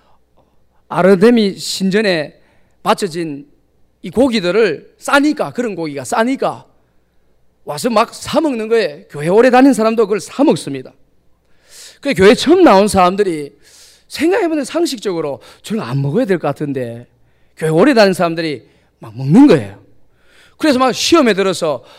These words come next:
"아니, 교회에 무슨 저런, 저런 사람이 있나?" 이러면서 교회 안 나오기 시작하고, 이런 일들이 교회에 막 생깁니다. 그래서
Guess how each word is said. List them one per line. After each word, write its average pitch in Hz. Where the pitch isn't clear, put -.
"아니, 190
교회에 160
무슨 165
저런, 285
저런 254
사람이 160
있나?" 127
이러면서 202
교회 170
안 131
나오기 208
시작하고, 131
이런 294
일들이 190
교회에 170
막 131
생깁니다. 143
그래서 247